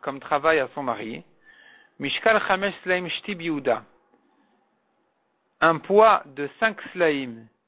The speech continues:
de fil de chêne à tisser dans la région de Yehuda. Shehen, eser slaim begalil, ce qui correspond à dix slaim comme poids de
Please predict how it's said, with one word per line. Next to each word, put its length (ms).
de 180
fil 340
de 220
chêne 320
à 100
tisser 600
dans 120
la 100
région 440
de 100
Yehuda. 480
Shehen, 760
eser 440
slaim 340
begalil, 520
ce 60
qui 160
correspond 480
à 80
dix 320
slaim 560
comme 240
poids 360
de 140